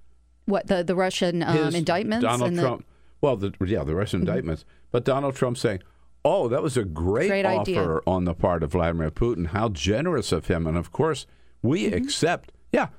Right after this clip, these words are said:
Speaker 1: Yeah.
Speaker 2: send all those Russian spies over here, right? We'll put 'em up at the Mayflower Hotel and, uh,
Speaker 1: It,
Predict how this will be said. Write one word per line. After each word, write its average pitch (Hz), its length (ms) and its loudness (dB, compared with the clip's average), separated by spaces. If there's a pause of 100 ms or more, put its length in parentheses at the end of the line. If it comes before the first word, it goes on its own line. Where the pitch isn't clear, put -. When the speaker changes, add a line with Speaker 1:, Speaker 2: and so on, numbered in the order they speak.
Speaker 1:
Yeah. 262 140 0
Speaker 2:
send 220 240 0
all 214 120 2
those 208 220 0
Russian 180 320 0
spies 165 500 0
over 180 220 2
here, 107 260 0
right? 101 400 0
We'll 127 140 0
put 147 240 0
'em 139 100 0
up 139 180 -2
at 127 120 -2
the 117 80 0
Mayflower 123 500 0
Hotel 120 480 0
and, 90 180 0
uh, 87 180 -2 (280)
Speaker 1:
It, 254 140 -2